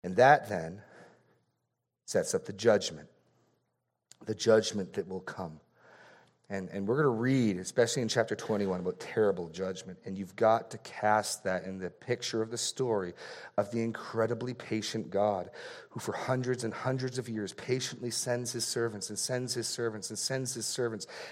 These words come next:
And they're, they're beaten, they're rejected, they're mocked. Isaiah was sawn in half with a wooden saw.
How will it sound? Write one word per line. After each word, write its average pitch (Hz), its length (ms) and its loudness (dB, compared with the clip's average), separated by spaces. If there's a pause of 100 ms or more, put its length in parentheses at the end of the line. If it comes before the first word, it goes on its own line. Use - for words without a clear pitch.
And 117 180 2
they're, 110 160 6 (240)
they're 101 140 4
beaten, 101 640 -4
they're 101 100 4
rejected, 98 680 4
they're 90 160 -2
mocked. 107 680 4 (640)
Isaiah 113 580 6
was 117 280 0 (320)
sawn 143 580 6
in 131 140 0
half 123 720 2
with 107 80 -4
a 107 40 2
wooden 123 360 0
saw. 120 600 4